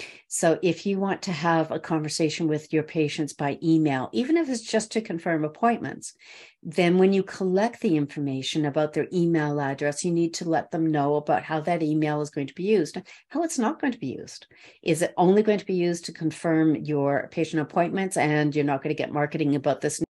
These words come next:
Then you need to be very clear about how you're going to use that information. And don't collect an email address that is not personal to the patient or the client. You shouldn't be collecting Jean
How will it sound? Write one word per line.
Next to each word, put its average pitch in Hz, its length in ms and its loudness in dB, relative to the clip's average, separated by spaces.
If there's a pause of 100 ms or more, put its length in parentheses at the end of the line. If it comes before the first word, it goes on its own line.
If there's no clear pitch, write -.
(120)
Then 156 380 4
you 160 140 4
need 160 200 4
to - 80 -14
be 156 80 -6
very 147 240 0
clear 147 320 -4
about 143 220 -4
how 151 120 -6
you're 139 160 -2
going 131 180 -6
to - 140 -12
use 135 240 -4
that 135 140 -4
information. 127 680 -8 (300)
And 170 300 4 (140)
don't 180 300 2
collect 202 560 0
an 180 140 0
email 160 440 4
address 139 500 -2
that 135 380 2
is 151 240 -2
not 143 440 0 (180)
personal 147 520 -2
to 147 220 -4
the 139 120 -4
patient 135 480 -4
or 127 80 -6
the 131 80 -8
client. 156 540 -4
You 151 160 0
shouldn't 185 360 2
be 165 120 2
collecting 143 760 0
Jean 151 500 2